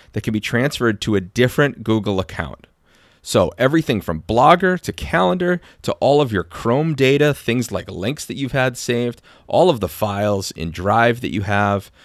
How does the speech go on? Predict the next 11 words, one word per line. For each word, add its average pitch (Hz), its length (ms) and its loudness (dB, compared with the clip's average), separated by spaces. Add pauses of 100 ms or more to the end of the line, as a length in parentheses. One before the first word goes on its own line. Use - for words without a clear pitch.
(160)
your 92 100 -4
Google 107 360 2
Photos, 127 880 2 (460)
Hangouts, 135 760 2 (840)
all 127 260 6
sorts 127 380 2
of 101 60 -8
stuff, - 440 -8
your 90 180 -2
YouTube 127 580 0 (200)
favorites. 117 680 2